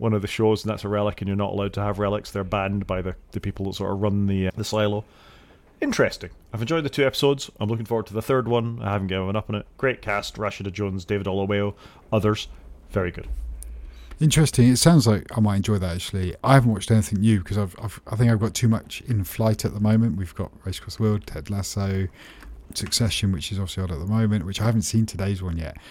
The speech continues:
Speaker 2: But there's a lot in flight, and I don't wanna pick up another one just yet. But as soon as I think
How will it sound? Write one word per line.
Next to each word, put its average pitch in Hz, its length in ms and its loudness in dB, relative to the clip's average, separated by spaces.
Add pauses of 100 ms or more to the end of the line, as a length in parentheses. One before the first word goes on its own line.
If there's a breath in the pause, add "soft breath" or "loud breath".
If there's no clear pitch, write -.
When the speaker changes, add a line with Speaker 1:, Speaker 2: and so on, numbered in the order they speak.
(160 loud breath)
Speaker 2:
But - 240 -8
there's 120 160 0
a 117 60 4
lot 127 180 6
in 110 100 2
flight, 113 380 2
and - 280 -2 (600)
I - 40 -6
don't 123 120 2
wanna 113 100 4
pick 110 180 2
up 87 60 -2
another 104 240 2
one 98 180 0
just 101 220 -4
yet. 117 180 -4
But 90 120 -6
as 107 140 -8
soon 135 260 4
as 104 140 2
I 104 60 0
think 101 360 -4